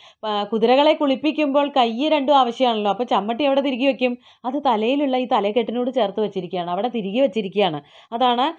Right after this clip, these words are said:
തോത്ര നിസ്യൂതമൗലിഹി, തലക്കെട്ടിനോട് ചേർത്ത് ചമ്മട്ടി തിരികെ വെച്ചിട്ടുണ്ട്. ഇനി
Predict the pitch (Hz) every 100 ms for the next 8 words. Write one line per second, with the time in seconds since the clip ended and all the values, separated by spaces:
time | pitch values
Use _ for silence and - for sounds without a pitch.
0 | _ _ 269 269 262 262 254 285 311 -
1 | 240 262 302 311 285 277 254 247 220 233
2 | 220 202 240 240 277 330 311 285 262 240
3 | 240 233 208 240 233 208 202 277 262 214
4 | 185 196 190 185 165 170 151 160 185 143
5 | _ _ _ _ _ _ 269 269 233 175